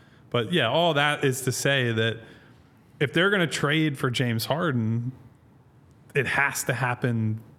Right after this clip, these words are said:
sooner than later because you're doing it to push for a title. You're doing it where you need to build chemistry. And I made this point when the Sixers, uh, many other people did, of course. When they traded, the Sixers traded for James Harden,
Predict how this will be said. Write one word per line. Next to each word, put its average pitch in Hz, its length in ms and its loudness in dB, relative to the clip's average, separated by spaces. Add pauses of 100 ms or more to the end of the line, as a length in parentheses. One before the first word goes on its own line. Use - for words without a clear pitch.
sooner 143 480 0
than 117 180 0
later 127 460 0 (300)
because 131 300 0
you're 117 100 2
doing 165 320 2
it 135 160 0
to 131 80 0
push - 280 -2
for 113 160 -2
a 107 40 0
title. 110 500 -2 (320)
You're 123 100 0
doing 147 360 0
it 131 100 0
where 127 100 0
you 120 160 0
need 131 300 0
to 139 80 -4
build 120 320 -2
chemistry. 117 560 -2
And 135 120 0
I 196 100 0
made 180 200 0
this 143 140 -2
point 143 320 -2
when 127 320 -2 (560)
the 135 100 0
Sixers, 139 500 -2
uh, 120 80 0 (100)
many 139 300 0
other 127 160 2
people 113 260 -2
did, 110 220 -4
of 113 120 -6
course. 123 340 -6
When 135 160 -2
they 196 120 0
traded, 165 420 0
the 135 100 0
Sixers 156 320 -2
traded 143 200 -2
for 131 120 -2
James 131 300 -2
Harden, 110 520 -2